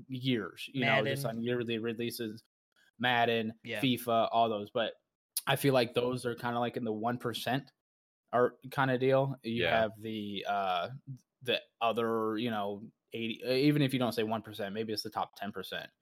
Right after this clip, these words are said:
Speaker 2: Yeah.
Speaker 1: you know, you have the other games kinda thing that aren't going to be as successful in that kinda realm.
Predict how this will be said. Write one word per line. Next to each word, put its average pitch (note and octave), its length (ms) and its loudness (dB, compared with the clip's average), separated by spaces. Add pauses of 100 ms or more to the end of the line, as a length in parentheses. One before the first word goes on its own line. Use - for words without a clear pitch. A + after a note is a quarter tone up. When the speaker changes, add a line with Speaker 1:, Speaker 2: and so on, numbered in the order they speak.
(100)
Speaker 2:
Yeah. E3+ 160 -10
Speaker 1:
you A2 100 -4
know, F#2+ 320 -4 (960)
you B2+ 180 0
have A#2 200 4
the A2 100 0
other A2 160 2
games G2 520 -6
kinda G2+ 240 -2
thing G2 220 -2
that F2+ 180 -4
aren't A2+ 380 -2
going A#2+ 220 0
to G#2+ 60 -4
be G#2+ 160 0
as G#2 180 -4
successful G2 720 -8
in G#2+ 160 -10
that G2+ 200 -8
kinda G2+ 220 -4
realm. F#2+ 400 -8